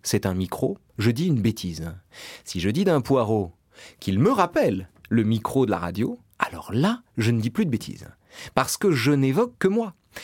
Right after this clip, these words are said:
et je ne parle que de mon sentiment. Si je dis de Jérôme Cahuzac qu'il est malhonnête,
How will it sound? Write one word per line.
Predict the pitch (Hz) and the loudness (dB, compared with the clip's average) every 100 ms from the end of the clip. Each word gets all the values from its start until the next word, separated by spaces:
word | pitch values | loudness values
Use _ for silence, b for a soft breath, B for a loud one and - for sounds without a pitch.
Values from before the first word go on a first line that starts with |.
| B | B
et | 127 | -2
je | 117 | 2
ne | 135 | 2
parle | 135 202 208 | 2 0 0
que | 151 | 2
de | 147 | 2
mon | 151 135 | 2 0
sentiment. | 175 156 147 127 - _ _ - B B B B B _ _ - | -2 -2 -2 -4 -8 _ _ -16 B B B B B _ _ -10
Si | 127 147 | -2 0
je | |
dis | 165 202 | 2 4
de | |
Jérôme | 143 151 175 165 | 4 4 4 4
Cahuzac | 131 120 113 185 - - | 4 4 2 0 -2 -4
qu'il | 123 | 0
est | 151 | 2
malhonnête, | 135 139 113 95 - - - | 4 2 2 -2 -6 -12 -14